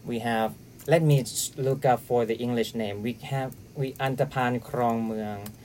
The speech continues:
uh, song soon let me see the Englishman, like, uh, Bang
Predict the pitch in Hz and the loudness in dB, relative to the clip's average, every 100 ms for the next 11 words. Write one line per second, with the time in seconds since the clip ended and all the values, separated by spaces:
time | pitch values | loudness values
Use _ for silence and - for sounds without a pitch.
0 | - - - - - - - 71 85 78 | -20 -20 -18 -18 -18 -14 -8 -4 -4 -4
1 | 60 58 - - - - - - - - | -6 -8 -10 -12 -18 -20 -20 -16 -16 -14
2 | - - - - - - - - 120 117 | -16 -16 -16 -12 -12 -8 -4 -2 -2 -4
3 | 123 143 - - - - - - - - | -6 -10 -14 -20 -20 -12 -12 -12 -14 -14
4 | - - - - - - - - - - | -16 -20 -20 -20 -20 -20 -20 -20 -20 -20
5 | - - 110 104 104 107 - 123 113 110 | -20 -12 -10 -8 -10 -10 -6 -2 -2 -2
6 | 107 - 135 143 120 127 120 117 127 123 | -6 -6 -2 0 -2 -2 -6 0 0 4
7 | 131 123 123 120 120 - - - - - | 6 8 8 6 2 -8 -16 -16 -18 -20
8 | - 117 120 135 131 127 123 | -14 -6 0 2 2 0 -2